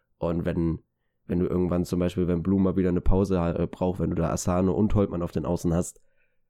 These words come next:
dann, äh, kann das auch eine ordentliche Waffe sein. Vor allem, da jetzt zum Beispiel ja auch ein Löwen, Rex Butcher hat das auch teilweise ganz gut gemacht,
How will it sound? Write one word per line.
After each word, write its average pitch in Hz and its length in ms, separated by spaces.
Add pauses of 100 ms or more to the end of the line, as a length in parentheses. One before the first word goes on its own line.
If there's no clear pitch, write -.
(100)
dann, 82 420
äh, - 180 (340)
kann 85 180
das 82 200
auch - 220
eine 85 160
ordentliche 87 420
Waffe 85 220
sein. 85 300 (480)
Vor - 180
allem, 92 260
da 85 140
jetzt 90 200
zum 85 120
Beispiel 87 300
ja 82 80
auch 85 120
ein 87 60
Löwen, 92 440
Rex - 220
Butcher 95 220
hat 87 100
das 87 120
auch 98 220
teilweise 90 420
ganz 87 220
gut - 120
gemacht, 92 320